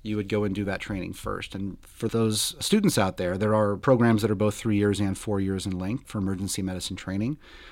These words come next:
The fellowship for disaster medicine would come after that training.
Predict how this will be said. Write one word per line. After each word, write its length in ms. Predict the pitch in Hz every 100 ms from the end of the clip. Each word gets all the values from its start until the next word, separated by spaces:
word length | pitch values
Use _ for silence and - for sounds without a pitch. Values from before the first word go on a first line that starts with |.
| - -
The 720 | 113 113 113 110 110 107 101
fellowship 500 | - 135 135 - 117
for 260 | - 107 104
disaster 500 | - 107 107 - 113
medicine 360 | 156 143 120
would 100 | 101
come 160 | - 107
after 300 | 107 104 104
that 160 | 90 -
training. 340 | - 90 90